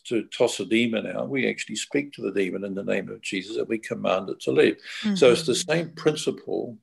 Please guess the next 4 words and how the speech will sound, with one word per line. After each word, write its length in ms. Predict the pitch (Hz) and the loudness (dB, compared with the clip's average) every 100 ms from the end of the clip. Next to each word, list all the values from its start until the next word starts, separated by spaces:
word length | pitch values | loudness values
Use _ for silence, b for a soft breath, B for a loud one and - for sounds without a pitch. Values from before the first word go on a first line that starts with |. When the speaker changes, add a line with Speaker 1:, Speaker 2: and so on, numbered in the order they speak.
| _ _ _ _ _ _ | _ _ _ _ _ _
Speaker 1:
with, 320 | 113 110 - | 0 0 2
with 220 | 117 104 | 0 0
blessing. 640 | 95 113 117 - 101 98 - _ B B B | 2 2 2 0 -6 -8 -14 _ B B B
So, 420 | - 120 113 113 | 2 4 4 2